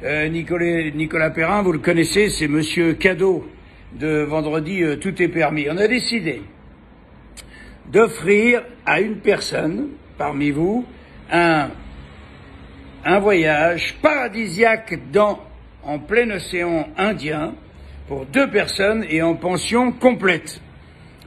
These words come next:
Ok ? Hein, donc pour t'inscrire, bah, c'est simple, tu vas sur lemon point F M, lemon, L E M O N point F M,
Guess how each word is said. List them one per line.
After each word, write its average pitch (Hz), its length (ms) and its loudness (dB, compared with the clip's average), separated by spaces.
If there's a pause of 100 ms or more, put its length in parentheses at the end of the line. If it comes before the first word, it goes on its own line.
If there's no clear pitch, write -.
(160)
Ok ? 135 160 2 (460)
Hein, 160 220 0
donc 160 200 0
pour 240 180 2
t'inscrire, 220 500 2
bah, 160 220 4
c'est 185 180 -4
simple, 233 360 0 (340)
tu - 120 -6
vas 190 160 2
sur 170 440 0
lemon 214 540 2 (160)
point 185 400 2 (840)
F 214 280 4
M, 233 400 2 (560)
lemon, 180 520 0 (100)
L 190 340 4
E 196 280 6
M 185 320 0
O 180 200 0
N 233 400 2 (100)
point 190 400 2 (500)
F 190 200 0
M, 240 400 0